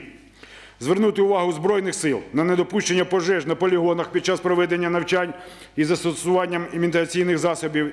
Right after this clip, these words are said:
і боєприпасів та посилення протипожежного захисту закладів,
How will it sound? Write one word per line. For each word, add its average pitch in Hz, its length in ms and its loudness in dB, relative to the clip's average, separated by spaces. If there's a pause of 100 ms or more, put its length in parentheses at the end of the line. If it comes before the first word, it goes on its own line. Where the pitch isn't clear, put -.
і 196 200 2
боєприпасів 160 840 0 (280)
та 165 100 0
посилення 185 460 2
протипожежного 160 760 0
захисту 147 460 -2
закладів, 147 460 0